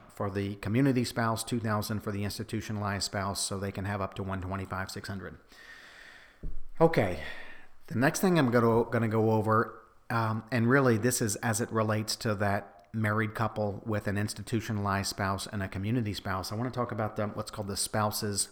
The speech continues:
maintenance needs. Because just like when one spouse goes into a nursing home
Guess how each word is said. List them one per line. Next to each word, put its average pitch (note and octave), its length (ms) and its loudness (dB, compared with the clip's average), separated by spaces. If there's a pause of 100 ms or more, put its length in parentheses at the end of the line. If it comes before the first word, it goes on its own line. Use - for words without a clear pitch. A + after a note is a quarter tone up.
maintenance G#2+ 680 -2 (120)
needs. G2+ 680 -2 (1900)
Because A#2+ 480 -2 (180)
just B2 380 0
like A#2 640 2 (420)
when A2 920 2 (360)
one A2 500 0
spouse G#2 640 0
goes G#2 300 0
into G#2+ 320 0
a G2+ 40 0
nursing G2+ 420 -2
home F2+ 500 -6